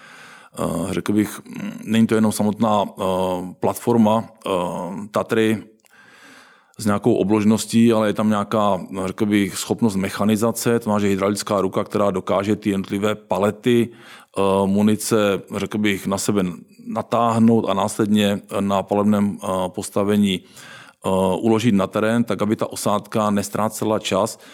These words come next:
právě tím složitým, mm, přeskládáváním, eh, munice z vozidla na terén, z terénu, eh, do děla a podobně.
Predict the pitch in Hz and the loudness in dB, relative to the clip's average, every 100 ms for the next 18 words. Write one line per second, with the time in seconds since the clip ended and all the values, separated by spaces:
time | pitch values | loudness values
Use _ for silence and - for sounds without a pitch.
0 | - - 95 104 - 107 - 104 104 113 | -20 -6 -2 0 0 -2 0 -2 0 2
1 | 113 - - _ _ _ - - 98 92 | 2 -2 -20 _ _ _ -18 -12 -8 -8
2 | 92 92 95 90 - 117 - 120 110 117 | -8 -8 -8 -8 -4 -4 -2 -2 0 2
3 | 107 104 101 101 104 107 110 113 101 101 | 2 2 2 4 4 6 4 2 -2 0
4 | 104 107 107 - 110 107 95 - - - | 2 2 2 2 2 2 0 -4 -12 -14
5 | 98 98 101 104 98 101 98 - 101 101 | -8 -4 -2 0 0 0 -2 -2 0 0
6 | 98 - 104 98 98 95 92 - - - | -2 -2 0 2 0 -2 -6 -20 -20 -20
7 | - 101 95 92 92 92 95 95 95 98 | -8 -2 0 2 2 0 0 2 0 0
8 | 90 98 92 90 92 | -2 0 0 -2 -8